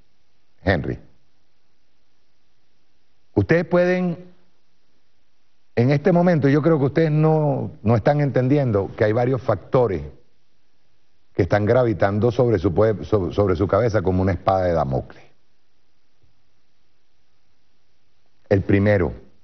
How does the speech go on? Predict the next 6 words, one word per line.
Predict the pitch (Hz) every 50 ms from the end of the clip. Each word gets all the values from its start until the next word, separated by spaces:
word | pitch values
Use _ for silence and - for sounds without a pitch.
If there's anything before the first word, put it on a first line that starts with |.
| - - - - - - - - - - - - - - - - - - - - - - - - - - - -
yo | - - 131 120
quisiera | - 160 147 - - 156 147 143 143
verte, | 135 135 131 123 110 87 - 98
Henry, | 85 107 107 85 71 71 64 - - - - - - - - - - - - - - - - - - - - - - - - - - - - - - -
haciendo | 87 82 - - 117 120 127 127 135 123
esto, | 113 98 - - 69 69